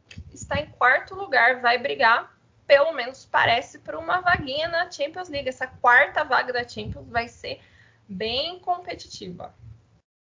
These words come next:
Agora mais um jogo dessa rodada, a gente teve Greuther Fürth e Colônia.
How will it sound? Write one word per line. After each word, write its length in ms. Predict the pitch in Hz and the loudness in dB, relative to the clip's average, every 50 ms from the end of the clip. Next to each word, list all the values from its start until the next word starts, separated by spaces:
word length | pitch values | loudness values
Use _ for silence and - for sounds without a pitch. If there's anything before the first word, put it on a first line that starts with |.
| _ _ - - - - _ - - - - - | _ _ 8 8 8 0 _ -20 -18 -18 -16 -12
Agora 320 | 233 - 262 285 302 302 | -2 4 4 6 6 6
mais 280 | 302 302 294 302 302 302 | 4 4 2 2 2 -2
um 100 | 302 311 | -8 -2
jogo 260 | 277 285 277 269 277 | 0 0 0 0 -2
dessa 340 | 254 233 254 254 - - 277 | -4 -2 -4 -4 -4 -8 -4
rodada, 440 | 285 320 339 - 277 285 311 311 330 | -4 -2 2 4 6 6 6 4 0
a 60 | 320 | -6
gente 280 | 302 294 302 - - | -8 -10 -10 -12 -4
teve 280 | - 294 269 277 262 254 | 0 2 2 2 0 -6
Greuther 480 | 226 214 214 226 247 269 262 277 254 - | -8 -4 0 2 2 2 0 -4 -8 -10
Fürth 320 | _ _ 233 240 - - - - _ | _ _ -18 -18 -16 -20 -20 -20 _
e 240 | - 311 339 370 - - - | -14 -14 -14 -14 -16 -18 -10
Colônia. 1080 | - - 269 285 294 269 233 208 208 214 220 220 226 220 214 208 208 214 208 202 | 0 4 8 8 8 8 6 2 -2 -2 -2 -2 -2 -6 -8 -8 -4 -4 -4 -4